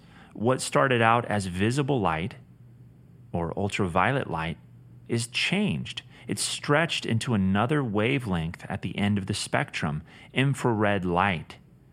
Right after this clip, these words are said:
So it goes from a shorter wavelength to a longer wavelength. It's stretched. You'll remember that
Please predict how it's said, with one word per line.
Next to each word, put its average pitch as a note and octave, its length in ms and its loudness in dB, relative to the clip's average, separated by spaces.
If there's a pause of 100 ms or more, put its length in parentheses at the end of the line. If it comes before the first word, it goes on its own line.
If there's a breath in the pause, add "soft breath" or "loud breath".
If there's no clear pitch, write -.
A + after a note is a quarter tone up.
(440)
So B2+ 220 0
it B2 80 -2
goes B2 240 2
from G#2+ 260 2
a F#2+ 340 0
shorter D#3 540 0
wavelength F2+ 800 -2 (500)
to F3 180 0
a D3 40 4
longer A2+ 720 0
wavelength. F2+ 720 -2
It's - 160 -6
stretched. - 760 -2 (1300)
You'll F#2+ 220 2
remember F#2 420 2
that E2 360 -2